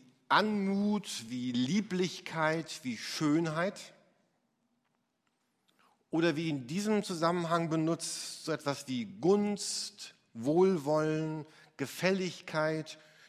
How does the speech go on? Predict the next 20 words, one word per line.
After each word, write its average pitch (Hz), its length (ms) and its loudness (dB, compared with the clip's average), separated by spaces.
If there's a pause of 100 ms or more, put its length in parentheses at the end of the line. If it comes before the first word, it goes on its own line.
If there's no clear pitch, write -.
Fürsorge, 190 1120 2 (540)
die 135 320 -8
jemand 180 480 4
einem 160 240 0
anderen 165 440 2
gewährt 131 760 -2 (580)
oder 202 360 2
die 160 200 -6
jemand 180 460 2
von 165 100 -6
einem 160 240 0
anderen 156 540 0 (280)
bekommt. 131 560 -8 (1200)
Und 151 140 -6
als 147 180 0
drittes 214 640 0 (600)
wird's - 260 -2
auch 170 100 0
benutzt 170 540 -2
für 160 520 0